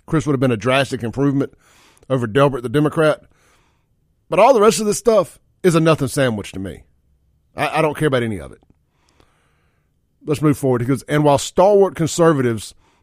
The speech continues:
can never be fully placated, reasonable voters are also disfatis-, disfatis-, dissatisfied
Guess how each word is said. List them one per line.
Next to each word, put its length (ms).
can 140
never 180
be 140
fully 380
placated, 640
reasonable 460
voters 420
are 60
also 300
disfatis-, 640
disfatis-, 720
dissatisfied 1500